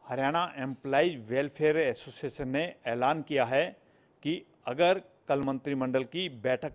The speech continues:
में निजी सचिवों को अवर सचिव और सचिव के पद के नियमों में बदलाव किया गया, तो वो खट्टर सरकार के खिलाफ मोर्चा खोल देंगे।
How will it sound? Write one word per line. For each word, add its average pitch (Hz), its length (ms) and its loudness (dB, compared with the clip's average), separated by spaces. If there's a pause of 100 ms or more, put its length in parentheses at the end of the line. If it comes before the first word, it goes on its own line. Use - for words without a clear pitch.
में 165 300 0 (1400)
निजी 156 340 -2
सचिवों 135 460 -2
को 160 240 2
अवर 139 340 0
सचिव 175 540 -4 (320)
और 165 360 2
सचिव 214 760 -6 (560)
के 135 80 2
पद 190 460 0
के 165 160 0
नियमों 135 360 0
में 131 160 0
बदलाव 127 340 4
किया 131 240 0
गया, 143 380 4 (140)
तो 143 80 -4
वो 143 220 2
खट्टर 139 380 -6
सरकार 123 480 -2
के 135 100 -2
खिलाफ 170 280 0
मोर्चा 123 360 -2
खोल 123 260 -4
देंगे। 117 360 -2